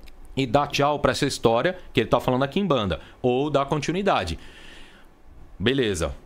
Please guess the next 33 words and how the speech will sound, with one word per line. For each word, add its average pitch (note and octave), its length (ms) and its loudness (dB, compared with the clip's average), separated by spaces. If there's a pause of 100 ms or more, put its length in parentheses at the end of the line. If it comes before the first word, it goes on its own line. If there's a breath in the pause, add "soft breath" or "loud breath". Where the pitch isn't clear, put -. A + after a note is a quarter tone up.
Eu B2 380 0 (260)
pensei C3 400 0
e C#3 40 -4
falei, D3+ 200 0
"Não, A2+ 260 0 (260)
tá D3+ 120 4
bom, A2+ 220 2
vou", B2+ 720 0
né? C3+ 320 0
Sempre - 260 -2
tive D3 160 -2
um D#3 80 0
apreço C3+ 320 0
pelo B2 140 0
Tranca-Ruas, B2+ 460 0
por A#2+ 140 2
tudo G3+ 220 0
que - 80 -2
ele D3 100 2
fez C3+ 200 0
na C3+ 60 2
minha B2 160 2
vida, C#3 180 0
então D#3+ 200 -2
quero D#3+ 200 0
dar D3+ 120 4
continuidade. C#3+ 640 0
E - 20 0
nisso F3+ 300 0
eu F#3 40 -4
conheço F3 300 -2
o E3+ 40 0
Bruno. G2 280 0